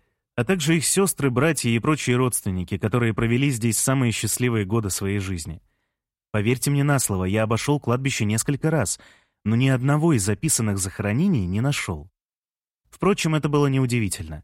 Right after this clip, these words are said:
Каждый город имеет свою легенду. Именно там кто-то остановился на минуту, ночевал, написал великую книгу, женился, умер. Другой городок будет настаивать, что всё произошло именно у них — а в том предыдущем великий человек заглянул на рыночную площадь, не более того.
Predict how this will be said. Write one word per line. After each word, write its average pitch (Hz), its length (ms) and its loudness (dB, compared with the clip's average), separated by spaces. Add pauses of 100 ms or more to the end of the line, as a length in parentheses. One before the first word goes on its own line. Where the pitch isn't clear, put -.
(500)
Каждый 147 300 2
город 156 340 2
имеет 131 320 2
свою 135 320 2
легенду. 117 600 -4 (640)
Именно 143 340 4
там 170 280 2
кто-то 123 260 2
остановился 117 640 0
на 120 60 0
минуту, 113 440 0
ночевал, 107 600 -2 (280)
написал 139 380 0
великую 101 380 -2
книгу, 120 420 -2
женился, 101 500 -2
умер. 113 360 -2 (600)
Другой 139 300 2
городок 113 540 0
будет 147 400 -2
настаивать, 131 580 0
что - 220 -2
всё 147 160 0
произошло 131 480 0
именно 131 320 0
у 135 60 2
них — 127 340 -4 (520)
а 120 80 2
в - 80 -6
том 185 160 2
предыдущем 139 640 0
великий 127 340 0
человек 127 480 0
заглянул 113 440 0
на 120 100 2
рыночную 113 480 0
площадь, 131 420 -2
не 98 80 -2
более 98 260 -2
того. 90 380 -4